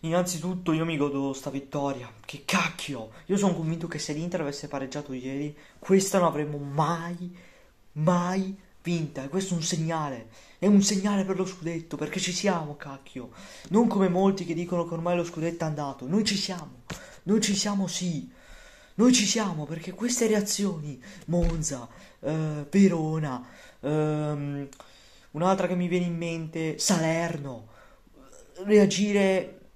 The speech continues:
giovedì in quella maniera, oppure penso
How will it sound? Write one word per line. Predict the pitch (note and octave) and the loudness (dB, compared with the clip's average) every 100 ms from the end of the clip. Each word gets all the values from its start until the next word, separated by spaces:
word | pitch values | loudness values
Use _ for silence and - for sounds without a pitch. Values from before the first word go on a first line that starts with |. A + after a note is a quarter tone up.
| - | -12
giovedì | D#3+ D#3+ G3+ G3 D#3+ F#3 G3 F#3 - | -4 2 4 6 4 6 6 4 -2
in | E3+ F#3 | -2 0
quella | E3+ F#3 F3 | 2 2 2
maniera, | F3+ E3+ D#3+ D#3 D#3 C#3+ B2 - - - - | 0 -2 -2 -2 -4 -6 -10 -14 -20 -20 -8
oppure | E3 E3+ F#3 G#3+ G#3 | -4 -2 0 0 2
penso | G3 G3 F3+ - F#3 F3 | 2 0 0 -2 -2 -2